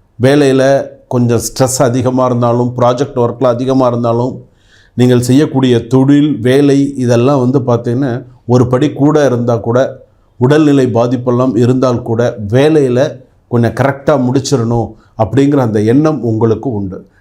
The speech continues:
நீங்க ஒரு கம்ப்யூட்டர் ஒர்க்ல இருந்-, இருந்தா கூட சரி, ஒரு ஐ டில இருந்தா கூட சரி, உங்களுடைய ஒர்க்கை நீங்க கொஞ்சம் கரெக்டா முடிச்சிடுறீங்க. So, அந்த அளவுக்கு உங்க ஜாதகத்துல சரியான ஒரு சூழ்நிலை உண்டு.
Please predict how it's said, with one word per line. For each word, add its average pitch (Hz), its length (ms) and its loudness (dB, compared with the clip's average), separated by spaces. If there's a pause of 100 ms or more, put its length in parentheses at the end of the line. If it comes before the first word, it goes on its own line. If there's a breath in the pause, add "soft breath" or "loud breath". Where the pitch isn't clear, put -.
(100)
நீங்க 120 180 0
ஒரு 110 100 2
கம்ப்யூட்டர் 139 460 0
ஒர்க்ல 127 280 0
இருந்-, 123 460 2
இருந்தா 127 280 2
கூட 123 180 -4
சரி, 113 180 -6
ஒரு 107 140 -2
ஐ 123 120 4
டில 139 300 2
இருந்தா 120 220 -2
கூட 120 200 -6
சரி, 107 220 -8 (400 soft breath)
உங்களுடைய 107 460 2
ஒர்க்கை 165 200 0
நீங்க 135 360 -2 (180)
கொஞ்சம் 113 280 0
கரெக்டா - 640 0 (180)
முடிச்சிடுறீங்க. 104 580 0 (300 soft breath)
So, 127 220 2
அந்த 120 200 2
அளவுக்கு 139 320 2
உங்க 117 160 0
ஜாதகத்துல 120 560 0
சரியான 131 460 0
ஒரு 113 340 0
சூழ்நிலை 120 720 0
உண்டு. 110 420 -2